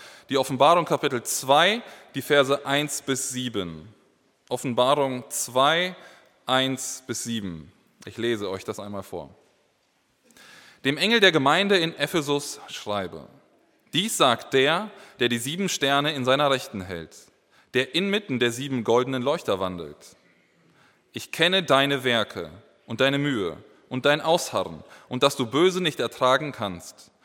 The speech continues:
Und du hast die geprüft, die sich Apostel nennen und es nicht sind, und hast sie als Lügner befunden. Und du hast Ausharren und hast vieles getragen um meines Namens willen und bist nicht müde geworden.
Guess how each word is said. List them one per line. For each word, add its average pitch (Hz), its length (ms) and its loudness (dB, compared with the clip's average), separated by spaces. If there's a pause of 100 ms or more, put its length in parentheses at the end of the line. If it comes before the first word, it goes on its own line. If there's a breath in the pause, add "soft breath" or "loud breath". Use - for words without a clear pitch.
(220 loud breath)
Und 113 140 -6
du 147 80 4
hast 147 220 2
die 196 120 -2
geprüft, 202 460 -2
die 165 60 -2
sich 147 180 -2
Apostel 185 460 2
nennen 139 260 -2
und 131 100 -6
es 131 140 -4
nicht 151 300 -4
sind, 135 240 -4
und 110 120 -8
hast 139 220 -4
sie 131 100 -4
als 117 220 -2
Lügner 143 320 -4
befunden. 90 540 -12 (540 soft breath)
Und 98 120 -10
du 101 80 -8
hast 104 180 -6
Ausharren 95 600 -4 (520 loud breath)
und 107 140 -6
hast 160 240 0
vieles 196 300 -2
getragen 160 440 0
um 135 120 -2
meines 147 320 2
Namens 160 420 0
willen 123 300 -2 (400 loud breath)
und 110 100 -10
bist - 220 -2
nicht 147 240 -6
müde 131 260 -2
geworden. 90 480 -4